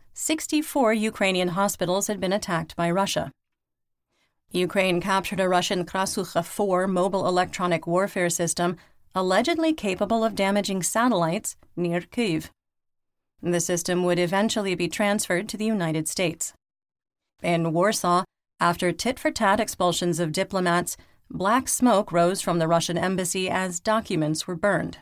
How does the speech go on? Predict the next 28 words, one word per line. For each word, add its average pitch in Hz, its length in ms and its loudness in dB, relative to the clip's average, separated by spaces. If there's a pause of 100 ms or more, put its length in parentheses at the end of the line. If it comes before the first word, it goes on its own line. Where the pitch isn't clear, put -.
(920)
Russian 175 380 2
journalist 190 500 2
Oksana 185 560 0
Baulina 190 600 2 (120)
was 190 240 -2
killed 190 320 -2
near 180 200 0
Kyiv 208 440 0
in 190 160 -2
a 220 80 0
Russian 165 320 0
artillery 170 480 0
strike. - 420 -6 (1000)
Reuters 180 380 4
Thompson 185 420 0
and 160 220 0
Toss, 185 420 2
which 190 200 -2
had 190 120 0
established 214 580 0
a 277 60 4
news 208 260 4
partnership 196 640 0
less 175 340 0
than 226 180 0
eighteen 202 440 -2
months 170 280 0
earlier, 196 420 0